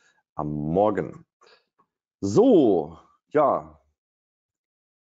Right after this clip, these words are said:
Was soll ich da noch groß zu sagen, ne? Ich würd sagen, wir gehen mal irgendwie zum Markt. Ich freue mich natürlich immer, ne, über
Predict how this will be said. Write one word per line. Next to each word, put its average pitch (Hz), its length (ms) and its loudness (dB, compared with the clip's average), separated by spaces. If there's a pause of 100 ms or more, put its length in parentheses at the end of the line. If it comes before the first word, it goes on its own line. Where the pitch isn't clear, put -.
(400)
Was 87 120 -14
soll 98 100 -4
ich 95 80 -6
da 120 140 0
noch 113 100 -4
groß 117 220 -6
zu 107 100 -8
sagen, 104 380 -2
ne? 95 80 -12
Ich - 80 -18
würd 85 100 -12
sagen, 98 220 -8
wir 85 60 -10
gehen 104 180 -10
mal 101 180 -6
irgendwie 95 220 -10
zum 82 320 -12
Markt. 113 360 -8
Ich - 120 -20
freue 123 140 -2
mich 131 120 -8
natürlich 113 380 -6
immer, 131 200 -6
ne, 123 260 -8
über 98 420 -4